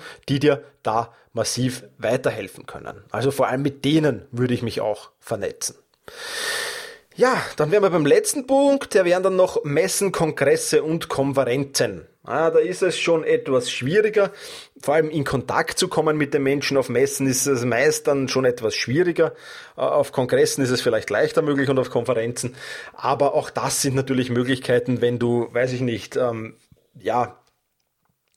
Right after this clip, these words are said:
im, im, im, im Hausbau tätig werden willst und dort Gleichgesinnte suchst,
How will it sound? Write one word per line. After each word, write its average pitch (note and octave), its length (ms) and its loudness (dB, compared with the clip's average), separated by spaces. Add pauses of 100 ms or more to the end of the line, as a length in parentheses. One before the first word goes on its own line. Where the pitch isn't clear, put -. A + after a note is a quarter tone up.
(120)
im, B2+ 180 -2
im, B2+ 200 -2
im, B2 180 -2
im B2 200 -2
Hausbau F3 380 2
tätig D3+ 360 -2
werden B2+ 280 2
willst B2+ 260 0
und B2 120 0
dort - 160 2
Gleichgesinnte B2 720 0
suchst, - 500 -6